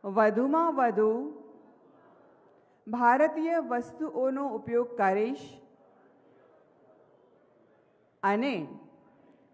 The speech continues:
આયાતી વસ્તુઓને બદલે વૈકલ્પિક એવી સ્વદેશી વસ્તુઓને જ અપનાવીશ. ઘર,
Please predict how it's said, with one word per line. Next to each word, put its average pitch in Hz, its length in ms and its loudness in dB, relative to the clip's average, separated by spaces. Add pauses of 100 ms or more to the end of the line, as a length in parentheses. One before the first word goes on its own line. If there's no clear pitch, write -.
(180)
આયાતી 233 600 2
વસ્તુઓને 285 760 -2
બદલે 214 460 2 (2500)
વૈકલ્પિક 320 680 0 (220)
એવી 262 400 -2 (1700)
સ્વદેશી 302 680 -2
વસ્તુઓને 277 840 -2
જ - 140 -4
અપનાવીશ. 220 760 -2 (2500)
ઘર, 254 380 2